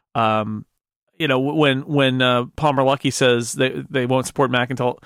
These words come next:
Apple makes a good computer, I mean, the guy's being a jerk because Apple makes lots of good computers. Apple just doesn't s-, doesn't bend over backward to engineer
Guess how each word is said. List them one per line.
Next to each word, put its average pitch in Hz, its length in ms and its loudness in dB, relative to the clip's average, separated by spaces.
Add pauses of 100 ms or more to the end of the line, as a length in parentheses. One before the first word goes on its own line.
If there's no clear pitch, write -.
(400)
Apple 131 220 0
makes 127 180 0
a 127 80 -2
good 123 180 -2
computer, 123 720 0
I 135 80 0
mean, 131 460 0
the - 80 -4
guy's 143 220 2
being 135 240 0
a 117 40 0
jerk 127 640 0 (580)
because 131 280 2
Apple 131 220 0
makes 123 220 -2
lots 139 200 0
of 139 60 -2
good 127 160 -4
computers. 113 640 -2
Apple 135 280 0
just 135 240 -2
doesn't 135 320 0
s-, - 180 -6 (240)
doesn't 135 420 0 (920)
bend 147 280 4
over 143 460 4
backward 139 680 2
to 151 180 -2
engineer 127 1040 0